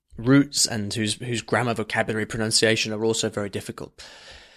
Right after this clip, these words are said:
So if you are learning a completely different language, how can you do it? Well,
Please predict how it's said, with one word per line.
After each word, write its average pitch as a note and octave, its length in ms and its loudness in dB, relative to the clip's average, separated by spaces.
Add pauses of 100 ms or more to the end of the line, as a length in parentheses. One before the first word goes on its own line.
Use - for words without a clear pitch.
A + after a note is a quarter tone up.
(140)
So - 140 10
if G3 100 10
you G#3 120 10
are C4 120 10
learning D#3 320 10
a A#2 40 2
completely A#2+ 360 -2
different G#2 300 -4
language, - 480 -4 (880)
how F3+ 200 4
can F3 140 4
you D3+ 80 6
do C#3 160 6
it? - 200 -4 (1000)
Well, C#3+ 300 2